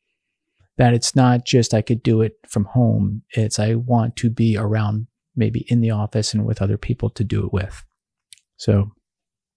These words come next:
so Stuart has taught me a, a, a great deal about listening. And now when I'm in conversations,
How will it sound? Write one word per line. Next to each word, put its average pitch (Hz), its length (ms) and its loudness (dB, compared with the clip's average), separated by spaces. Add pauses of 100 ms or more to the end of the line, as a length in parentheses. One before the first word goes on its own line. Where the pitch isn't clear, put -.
(3000)
so 151 160 4
Stuart 202 300 4
has 185 120 4
taught 147 320 2
me 135 360 4 (180)
a, 131 100 2 (100)
a, 131 140 -2 (280)
a 127 100 2
great 123 360 4
deal 98 340 0 (840)
about 120 360 2
listening. 104 540 0 (500)
And 113 560 4
now 131 240 6
when 139 340 6
I'm 117 500 2 (200)
in 156 320 6
conversations, 110 1200 0